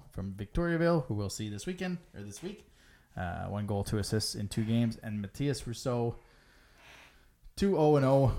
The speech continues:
with a point nine seven goals against average and, or save percentage and a one point oh goals against average. And your player of the week was Cole Burbage from Cape Breton. Two goals in three assists.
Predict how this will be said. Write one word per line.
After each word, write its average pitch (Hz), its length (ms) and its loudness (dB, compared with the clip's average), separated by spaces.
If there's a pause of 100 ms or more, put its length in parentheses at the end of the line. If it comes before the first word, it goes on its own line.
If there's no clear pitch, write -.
with 113 120 -2
a 113 40 0
point 131 360 -2
nine 117 280 0
seven 110 280 2
goals 107 220 0
against 104 220 -2
average 98 420 -4
and, 98 320 -6 (180)
or 110 140 -2
save 117 240 2
percentage 104 420 4
and 104 160 -6
a 95 60 -2
one 101 380 -4
point 95 240 4
oh 87 220 -6
goals 92 280 -6
against 95 320 -12
average. 110 480 -2
And 110 100 -4
your 101 100 -4
player 113 260 4
of 107 80 2
the 104 60 0
week 101 260 -2
was 95 120 -4
Cole 95 320 -4
Burbage 90 500 -4
from 113 200 -6
Cape 110 240 2
Breton. 95 340 -2 (360)
Two 113 160 -2
goals 95 460 -8 (100)
in 101 340 -8
three 95 240 -4
assists. 95 680 -6